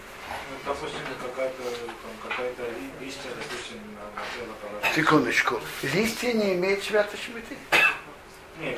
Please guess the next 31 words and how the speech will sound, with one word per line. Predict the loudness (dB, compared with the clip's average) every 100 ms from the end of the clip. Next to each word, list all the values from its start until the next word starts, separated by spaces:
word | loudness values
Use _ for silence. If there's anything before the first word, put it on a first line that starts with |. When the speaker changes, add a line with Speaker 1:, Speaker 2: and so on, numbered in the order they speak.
| -2
Speaker 1:
листья, | -4 -4 -2 -2
допустим, | 0 -2 -4 -10 -12 -6
Speaker 2:
Ещё | 2 4
Speaker 1:
листья | 4
Speaker 2:
раз, | 0 -4 -8 2
Speaker 1:
это |
Speaker 2:
ещё | 6 6 4
раз. | -2 -2 -2 -4 0
Э, | 8 8 8 0 4
дай-, | 6 8 8
давайте | 8 10 8
послушаем, | 8 10 12 10 10 8 8
что | 8
написано, | 8 6 4 -2 0
а | 0
потом | 0 4 6 6 2 -4 -4 8
разберём | 8 8 6 8 10
ваш | 8
вопрос. | 8 2 2 -8 -10 -12 -12 -10 -8 -8 -2 6
Э, | 8 10 10 10 8 4 -6 -8 0 8
Рахилов | 10 12 10 12 12 12
лишь | 10 6 6 4 4 0 -8 -10 0
Как | 8 8 10
надо | 10 10
есть | 8 6 4
и | -4
пить? | -4 -6 -6 -8 -2 8
Реху | 10 12 10 10 8 10
довар | 10 12 10
шедарки | 10 10 10 8 6
реху. | 4 6 2 2 -2